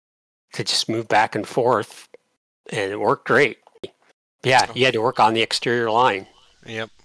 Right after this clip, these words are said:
Speaker 2: yeah, and I, it's always a challenge. That makes it even more so. So you can add three or four different levels of complexity for the Union player in this one, and be prepared for that. But, uh,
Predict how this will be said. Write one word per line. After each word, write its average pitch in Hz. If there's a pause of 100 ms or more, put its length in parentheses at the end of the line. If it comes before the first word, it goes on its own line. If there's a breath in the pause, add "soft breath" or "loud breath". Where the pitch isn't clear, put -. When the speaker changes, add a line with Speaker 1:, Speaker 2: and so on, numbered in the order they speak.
(120)
Speaker 2:
yeah, 110
and 113
I, 117 (200)
it's 117
always 139
a 147
challenge. 156
That 127
makes 127
it 127
even 156
more 135
so. 110
So 110
you 117
can 131
add 123
three 156
or 156
four 151
different 143
levels 127
of 123
complexity 117
for 117
the 117 (400)
Union 120
player 107
in 107
this 110
one, 107 (340 soft breath)
and 107
be 160
prepared 170
for 135
that. 117 (400 loud breath)
But, 110 (220)
uh, 104